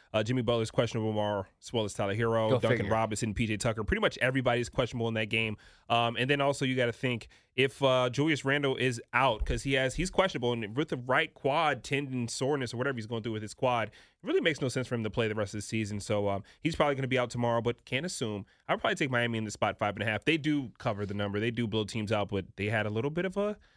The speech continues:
Speaker 1: a little bit of a blow up the last time we saw him play. So, yeah, Miami are nothing in that spot
Speaker 2: Yeah.
Speaker 1: at eight ten.
Speaker 2: I actually might, I, I'm probably gonna bet that actually right now 'cause I, I agree. Um, you know, I feel like that was, anytime something like that happens,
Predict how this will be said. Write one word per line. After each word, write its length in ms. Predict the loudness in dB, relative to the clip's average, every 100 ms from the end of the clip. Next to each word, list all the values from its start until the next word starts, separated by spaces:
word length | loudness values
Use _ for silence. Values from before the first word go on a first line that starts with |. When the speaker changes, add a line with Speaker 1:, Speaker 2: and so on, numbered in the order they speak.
| -20 _ _ _ _ -20
Speaker 1:
a 80 |
little 160 | -14 -8
bit 120 | -4
of 80 | -2
a 60 | -2
blow 280 | 2 4
up 60 | 4
the 80 | 2
last 220 | 2 2
time 100 | 0
we 40 |
saw 160 | 0 0
him 120 | 0
play. 180 | 0 -2
So, 260 | 0 -2 0
yeah, 160 | -2 0
Miami 320 | 0 0 0
are 20 |
nothing 220 | -2 -4 -4
in 120 | -6
that 160 | -4
spot 80 | 2 2
Speaker 2:
Yeah. 180 | 2 -4
Speaker 1:
at 100 | -6
eight 160 | -12
ten. 300 | -12 -12 -12 -12 2
Speaker 2:
I 140 | 4
actually 220 | 4 0 2
might, 380 | 4 4 4
I, 120 | -2 -2
I'm 140 | 0 2
probably 220 | 2 2
gonna 140 | 2
bet 200 | 4 4
that 120 | 4 2
actually 240 | 2 2
right 160 | 4 4
now 120 | 2
'cause 180 | 2 -2
I, 100 | -2 0
I 100 | 2
agree. 340 | 2 2 2 4
Um, 400 | 4 2 0 -4 2
you 80 |
know, 120 | 4 6
I 120 | 4
feel 180 | 4 2
like 160 | 4
that 180 | 4 2
was, 400 | 2 2 2 -4 _ _ 0
anytime 320 | 2 6 6
something 240 | 6 2 4
like 160 | 4
that 160 | 4 4
happens, 500 | 4 4 2 0